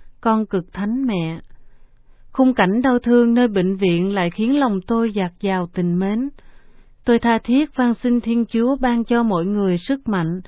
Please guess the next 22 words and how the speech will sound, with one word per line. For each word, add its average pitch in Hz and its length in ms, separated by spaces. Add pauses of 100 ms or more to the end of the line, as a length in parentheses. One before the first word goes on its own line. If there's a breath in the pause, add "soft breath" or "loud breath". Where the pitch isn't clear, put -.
(380 soft breath)
như 226 240
Chúa 240 240
đang 233 320
ban 220 220
cho 220 180
chúng 254 300
tôi. 214 380 (920)
Ôi, 233 260
không 233 220
biết 285 240
bao 247 140
nhiêu 240 220
lần 202 300
trong 233 280
ngày 202 180 (220)
tôi 226 160
dừng 190 280
bước, 240 280 (400 soft breath)
ngước 269 200
mắt 269 220
lên 240 240
cao 220 420